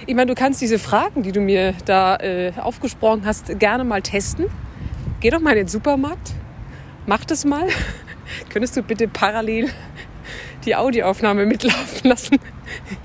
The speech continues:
Ich wüsste gerne die Reaktion. Aber grundsätzlich finde ich's geil. Also, egal bei wem. Also, was, wo, wo ich das mittlerweile zumindest einigermaßen schaffe, ist tatsächlich auch bei, bei Kunden oder bei,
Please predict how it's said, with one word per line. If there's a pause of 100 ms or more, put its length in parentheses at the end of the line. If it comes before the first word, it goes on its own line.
(280)
Ich
wüsste
gerne
die
Reaktion. (920)
Aber
grundsätzlich
finde
ich's
geil. (180)
Also, (880)
egal
bei
wem. (760)
Also,
was, (100)
wo,
wo
ich
das
mittlerweile
zumindest
einigermaßen
schaffe,
ist
tatsächlich
auch
bei, (840)
bei
Kunden
oder (360)
bei,